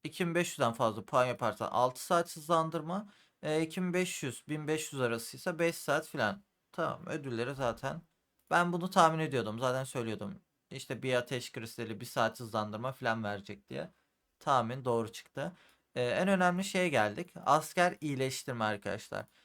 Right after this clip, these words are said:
Ben de şu anda burada kırk üç gün hızlandırmam var. Birlik tedavi hızından bahsediyorum. Hatta bunu shorts olarak çekeceğimi düşünürsek bir dakika içinde hemen anlatayım.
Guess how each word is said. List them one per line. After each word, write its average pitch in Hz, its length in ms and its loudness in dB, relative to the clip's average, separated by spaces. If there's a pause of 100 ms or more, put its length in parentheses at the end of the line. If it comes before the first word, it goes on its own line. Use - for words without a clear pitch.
(180)
Ben 170 320 6
de 143 140 0
şu 170 200 2
anda 120 480 2 (1040)
burada 160 520 4
kırk 151 300 -2
üç 196 180 -6
gün 180 380 -6
hızlandırmam 131 760 2
var. 98 180 -6 (320)
Birlik 147 320 -4
tedavi 135 340 6
hızından 117 400 0
bahsediyorum. 101 600 -6 (200)
Hatta 156 380 4
bunu 165 180 -2
shorts 156 400 -2
olarak 151 340 0
çekeceğimi 143 460 -6
düşünürsek 143 500 -10
bir 135 100 -4
dakika 117 260 -2
içinde 123 440 -8 (200)
hemen 151 380 -2
anlatayım. 127 560 -2